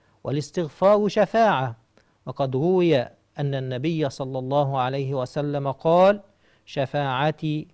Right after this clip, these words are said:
لأهل الكبائر من أمتي". السؤال التالي:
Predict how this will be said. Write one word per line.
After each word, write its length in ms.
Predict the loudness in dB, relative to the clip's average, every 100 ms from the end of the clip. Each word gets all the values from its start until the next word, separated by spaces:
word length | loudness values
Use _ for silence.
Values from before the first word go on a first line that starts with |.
| -14
لأهل 500 | -8 -4 -2 -4 -4
الكبائر 1120 | -6 -6 -4 -2 0 0 -2 -2 -4 -4 -4 -8 _
من 140 | -6 -6
أمتي". 500 | -4 -4 -6 -8 -12 -14 _ _ _ _ _ _ _ _ _ _ _ _ _ -8
السؤال 380 | -6 0 2 2
التالي: 580 | 0 2 4 4 0